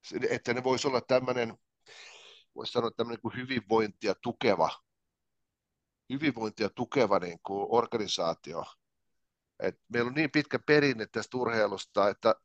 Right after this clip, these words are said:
että me se nähdään vaan tämmöisenä, tämmöisenä valmennuksen ja ohjauksen järjestäjänä. Mut ne vois olla paljon enemmän. Malleja löytyy ulkomailta vaikka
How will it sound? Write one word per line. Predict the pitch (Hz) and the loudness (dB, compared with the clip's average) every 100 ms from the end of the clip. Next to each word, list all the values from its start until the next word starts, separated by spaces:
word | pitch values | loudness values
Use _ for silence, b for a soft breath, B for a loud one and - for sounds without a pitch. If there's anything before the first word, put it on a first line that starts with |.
| _ b b _ | _ b b _
että | 107 - | -10 -8
me | |
se | 107 120 123 | -4 -2 2
nähdään | 139 127 117 107 | 2 4 4 6
vaan | 110 | 4
tämmöisenä, | 113 110 104 107 101 - | 2 -6 -6 -2 -2 -2
tämmöisenä | - 110 104 104 101 - - 73 80 - 104 | -6 -6 -6 -2 -2 -2 -8 -16 -16 -4 4
valmennuksen | 120 107 104 - 101 | 4 4 -4 -6 -4
ja | 101 | -2
ohjauksen | 110 104 90 - 95 | 0 0 -2 -4 0
järjestäjänä. | 95 87 78 - 78 78 - _ _ _ | 0 0 -6 -4 -4 -4 -10 _ _ _
Mut | 113 - - | -16 -16 -12
ne | 117 101 | -12 2
vois | 127 156 139 | 6 6 4
olla | 113 113 | 0 0
paljon | - 107 90 | 0 -2 0
enemmän. | 113 110 101 95 B B | 0 0 -2 -6 B B
Malleja | 117 123 151 117 110 | 8 10 10 6 6
löytyy | 110 104 110 | 2 -2 -6
ulkomailta | 110 113 98 92 87 98 | -2 -2 0 0 0 -2
vaikka | 90 - | -8 -10